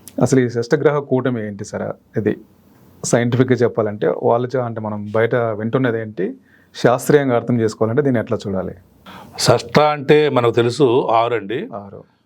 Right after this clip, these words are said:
Speaker 2: మనకు ఎప్పటి నుంచో షట్ చక్రవర్తులు అని చెప్పేసి,
Speaker 1: అవును.
Speaker 2: ఆ, మనం తెలుగులో
Speaker 1: షడ్ రుచులు కూడా ఉన్నాయి.
Speaker 2: షడ్ రుచులు, ఆ, ఉగాది
Speaker 1: ఉగాది
Speaker 2: పచ్చడి
Speaker 1: వల్ల.
Speaker 2: కూడా షడ్రుచోపేతంగా ఉంది అని
Speaker 1: అవును.
Speaker 2: చెప్పేసి మనం అనుకుంటాము.
Speaker 1: అవును.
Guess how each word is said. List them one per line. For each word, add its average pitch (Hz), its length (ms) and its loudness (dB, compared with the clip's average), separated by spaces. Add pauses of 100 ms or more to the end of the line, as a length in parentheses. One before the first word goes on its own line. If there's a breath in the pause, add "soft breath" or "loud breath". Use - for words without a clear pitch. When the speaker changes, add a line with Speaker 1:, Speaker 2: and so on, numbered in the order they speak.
(260)
Speaker 2:
మనకు 110 200 4
ఎప్పటి 117 240 0
నుంచో 127 280 2
షట్ 113 300 -4
చక్రవర్తులు 123 680 0
అని 113 100 -4
చెప్పేసి, 110 640 0
Speaker 1:
అవును. 104 180 -4
Speaker 2:
ఆ, 98 40 -4
మనం 101 220 -4
తెలుగులో 113 680 2
Speaker 1:
షడ్ 123 200 -2
రుచులు 135 240 0
కూడా 131 160 2
ఉన్నాయి. 113 240 -6
Speaker 2:
షడ్ 113 260 -2
రుచులు, 110 400 0
ఆ, 107 240 -4 (420 loud breath)
ఉగాది 123 340 4
Speaker 1:
ఉగాది 127 260 0
Speaker 2:
పచ్చడి 120 200 -2
Speaker 1:
వల్ల. 110 120 -2
Speaker 2:
కూడా 123 380 -2 (400 soft breath)
షడ్రుచోపేతంగా 135 1040 0
ఉంది 123 280 -4
అని 123 80 2
Speaker 1:
అవును. 113 80 -2
Speaker 2:
చెప్పేసి 135 260 -4
మనం 120 120 -4
అనుకుంటాము. 107 640 -2
Speaker 1:
అవును. 101 260 -4